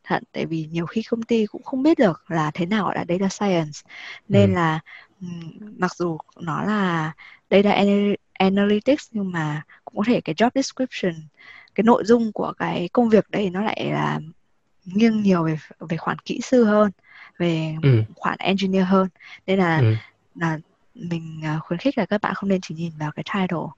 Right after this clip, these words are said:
Speaker 1: mà nên nhìn
Speaker 2: Ừ.
Speaker 1: vào cái nội dung của cái, à, của cái công việc đấy nữa. Thì đấy, nói chung là công việc hiện tại như vậy, thường thì mình sẽ làm, à, dự án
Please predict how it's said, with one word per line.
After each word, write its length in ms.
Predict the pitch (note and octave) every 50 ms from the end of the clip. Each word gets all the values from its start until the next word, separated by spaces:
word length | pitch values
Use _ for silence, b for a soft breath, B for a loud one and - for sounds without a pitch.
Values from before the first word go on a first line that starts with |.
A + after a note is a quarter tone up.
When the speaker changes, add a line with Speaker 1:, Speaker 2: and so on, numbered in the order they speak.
| B B B B _ _
Speaker 1:
mà 80 | F3 E3+
nên 200 | E3 E3+ F#3+ F#3+
nhìn 160 | F#3 F#3 D3
Speaker 2:
Ừ. 120 | A#2+ A2 A2
Speaker 1:
vào 200 | D#3 D3+ D3+ D3
cái 140 | - D#3 E3
nội 240 | F#3+ G#3+ - -
dung 240 | F3+ G#3 G#3 G3+ F#3+
của 120 | F#3+ F3+ F3
cái, 360 | - - - E3 F3+ F#3+ F3+
à, 360 | F3+ G3 G#3+ G#3+ G#3+ G#3 G#3 G#3 G3+ _ _ _ _ _ _ _ _ _ _ _ _ - _
của 160 | - - -
cái 140 | - - E3
công 180 | - - G#3 G3
việc 160 | G3+ F3+ -
đấy 120 | - E3
nữa. 260 | E3 F3 F3 A#3+ C4 - _ _ -
Thì 100 | - G3+
đấy, 140 | F3+ G3
nói 160 | A3+ B3+ A#3 A#3+
chung 120 | - D#4
là 60 | D4
công 140 | - C#4 C#4
việc 100 | C#4 B3 G3
hiện 100 | G#3 G3
tại 160 | - - -
như 120 | A3+ B3
vậy, 160 | B3 A3+ - -
thường 240 | - A#3 A3+ G3+ G3
thì 100 | G3 F#3+
mình 180 | F#3 F#3 F#3 F#3 -
sẽ 100 | - -
làm, 400 | A3 A#3 A#3 G#3+ G3+ F#3 F3+ F3+
à, 220 | F3 F3 F3 F3+
dự 100 | F3+ G3+
án 280 | - - F3 F3 F3